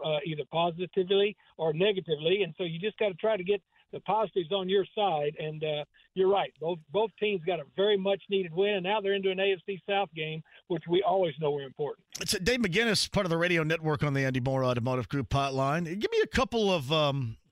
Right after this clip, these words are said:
Speaker 2: aspects that you, you really liked about that win over the Raiders last week from a, a Titan standpoint. What, what you liked, um, and what they could play off of coming to Indy on Sunday?
Speaker 1: Well, they were able to get the run game going, and that's extremely important. I mean, you know, with Derrick Henry,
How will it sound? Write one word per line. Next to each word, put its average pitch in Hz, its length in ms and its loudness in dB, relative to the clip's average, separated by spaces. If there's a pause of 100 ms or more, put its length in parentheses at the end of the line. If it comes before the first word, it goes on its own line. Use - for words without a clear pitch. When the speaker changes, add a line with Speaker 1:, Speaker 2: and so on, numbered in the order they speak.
Speaker 2:
aspects 208 540 0
that 170 240 0
you, 175 160 0
you 156 160 -2
really 208 340 0
liked 139 720 0
about 127 480 -2
that 135 220 -2
win 135 300 0
over 123 120 -2
the 123 100 0
Raiders 123 360 0
last 117 300 0
week 113 260 0
from 131 180 -2
a, 123 140 0
a 123 80 0
Titan 156 320 0
standpoint. 117 560 0
What, 175 180 -2
what 165 240 0
you 151 60 0
liked, 143 560 0
um, 123 400 2
and 127 220 -2
what 151 240 -2
they 151 100 2
could 135 160 -2
play 147 220 2
off 143 280 2
of 127 240 2 (400)
coming 156 260 2
to 120 60 2
Indy 120 380 4
on 90 140 2
Sunday? 76 420 -2 (880)
Speaker 1:
Well, 220 160 4
they 185 100 4
were 190 80 4
able 226 160 2
to 190 60 0
get 196 160 0
the 156 80 -10
run 220 240 0
game 147 260 -2
going, 127 340 -2
and 131 80 -14
that's - 200 -4
extremely 185 420 0
important. 160 460 0
I 147 40 -12
mean, 160 220 -4
you 165 60 -6
know, 151 100 -6
with 151 140 -6
Derrick 220 260 0
Henry, 147 400 -2